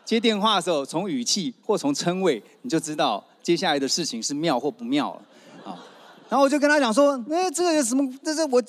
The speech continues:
我，我就在辩解。”你看，我刚刚讲说，男人遇到事情的时候怎么样？第一件事什么？否认。第二件事情什么？卸责。第一件事情否认，“没有，没有，没有，我跟你讲，这只其中一张而已，十张里面有，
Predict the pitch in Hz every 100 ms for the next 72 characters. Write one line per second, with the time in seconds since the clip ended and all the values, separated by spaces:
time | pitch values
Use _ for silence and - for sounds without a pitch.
0 | 220 214 254 262 277 - 254 180 135 170
1 | 151 208 220 151 196 185 208 220 214 -
2 | 226 208 175 175 143 127 117 104 98 104
3 | 208 208 190 160 139 107 - 143 131 135
4 | - 214 196 175 156 127 98 - _ -
5 | 165 - 196 190 _ _ _ _ 262 269
6 | 240 240 175 165 190 247 285 247 349 339
7 | 320 311 262 294 320 277 170 190 330 262
8 | 262 262 - 247 269 240 240 202 160 123
9 | - - - 247 294 277 262 233 180 196